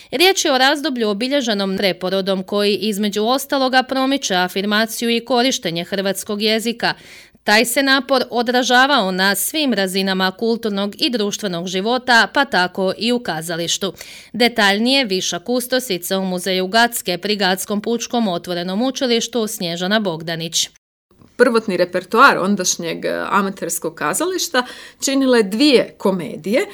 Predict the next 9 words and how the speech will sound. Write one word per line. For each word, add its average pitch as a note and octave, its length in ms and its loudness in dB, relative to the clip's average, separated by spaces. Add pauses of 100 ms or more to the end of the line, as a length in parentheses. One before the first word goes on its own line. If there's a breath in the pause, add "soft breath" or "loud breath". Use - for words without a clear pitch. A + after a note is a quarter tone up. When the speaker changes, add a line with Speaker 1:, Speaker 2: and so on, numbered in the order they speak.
(360 loud breath)
Speaker 2:
i A#3 180 2
to C4 220 4
tada B3+ 300 4
vrlo G#3+ 360 4
popularnog F3 640 0
austrijskog F#3 680 -2
dramatičara F#3 920 -2
Augusta G3 680 -2 (140)
Kecebua. F3+ 680 0